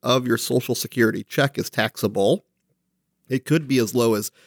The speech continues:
fifty percent is taxable. And there's actually also zero taxes. So if you're a single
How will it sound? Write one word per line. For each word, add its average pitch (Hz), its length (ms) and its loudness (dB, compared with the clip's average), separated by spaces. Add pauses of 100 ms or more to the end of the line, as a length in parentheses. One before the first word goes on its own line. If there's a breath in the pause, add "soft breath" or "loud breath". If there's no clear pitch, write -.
(120 soft breath)
fifty 135 500 0
percent 151 580 0
is 139 120 -2
taxable. 120 760 0 (240 loud breath)
And 156 180 4
there's 160 160 2
actually 165 460 -2
also 143 480 0 (760)
zero 135 340 2
taxes. - 580 -4
So 123 200 2
if 113 120 -4
you're 143 220 2
a 123 60 0
single 131 500 0